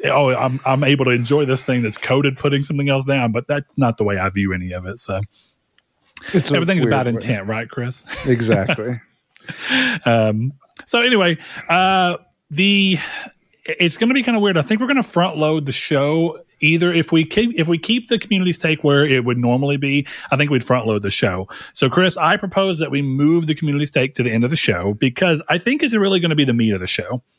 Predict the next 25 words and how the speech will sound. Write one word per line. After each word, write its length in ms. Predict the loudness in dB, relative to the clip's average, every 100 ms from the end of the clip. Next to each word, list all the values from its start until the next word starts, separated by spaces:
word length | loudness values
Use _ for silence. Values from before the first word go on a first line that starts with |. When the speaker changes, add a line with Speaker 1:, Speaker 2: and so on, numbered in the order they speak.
| _
Speaker 1:
We 120 | 2
have 80 | 2
a 40 | 2
Speaker 2:
Mm-hmm. 60 |
Speaker 1:
couple 240 | 0 -2 -2
of 60 |
questions 480 | 0 0 0 -2 0
that 100 | 2
are 120 | 2
around 380 | 0 0 0 0
it 120 | 0
and 80 | 0
a 60 | -2
lot 280 | 0 0
of 80 | 2
responses 520 | 0 0 0 0 -2 0
around 260 | 2 2
it, 80 | 2
and 100 | 2
it's 100 | 0
gonna 140 | 0 2
be 140 | 4
an 140 | 4
in-depth 420 | 2 0 -2 -4 -4
talk. 360 | -4 -4 -8